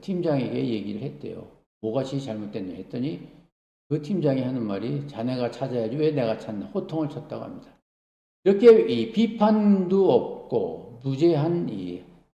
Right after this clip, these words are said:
아, 부하 직원들을 이, 감금질하는 이러한 직장인 상사 때문에 우리는 관둔다라는 것이 가장 큰 것이죠.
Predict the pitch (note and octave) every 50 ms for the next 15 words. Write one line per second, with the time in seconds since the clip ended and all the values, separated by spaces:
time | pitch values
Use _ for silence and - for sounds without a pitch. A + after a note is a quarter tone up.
0 | _ - - - - - A#2+ A2 G#2 G#2 _ _ _ _ _ _ _ _ _ -
1 | C3+ C3 B2+ A#2 B2 A#2 A2 A2+ G#2+ G#2 G#2 G2+ A2 A#2+ C3+ - - - G2 F#2+
2 | F#2 - _ _ _ _ _ _ _ _ _ _ _ _ _ _ _ _ _ _
3 | _ _ _ - A2+ B2 C3 D3 D3 D3 C#3+ D3+ C3+ A2+ G2+ F#2 F2 - - C3
4 | A#2+ D#3+ E3+ F#3 F3+ F3 F3 - - - - C#3+ - - - D#3 C3+ B2+ C3 B2+
5 | B2 A#2+ A#2 A2+ A2 A2 - - - - _ _ _ _ _ _ C#3+ D3 C#3+ C#3+
6 | B2 A#2 - - - G#2+ G2 F#2 F#2+ G#2+ C#3 F3 F#3+ C#3+ - - - G#2+ G2 G2
7 | G#2 B2 C#3+ D3+ - - - - - _ _ _ F#2+ G2 G2 G2 F#2+ F#2+ F2+ F#2
8 | F#2 F#2 F#2 F2+ F2 E2 E2 E2+ F#2 G2 G2 F#2+ - - A#2+ A#2 - - F2+ F#2+
9 | F#2+ G2 - _ - A2 - - - - - - A#2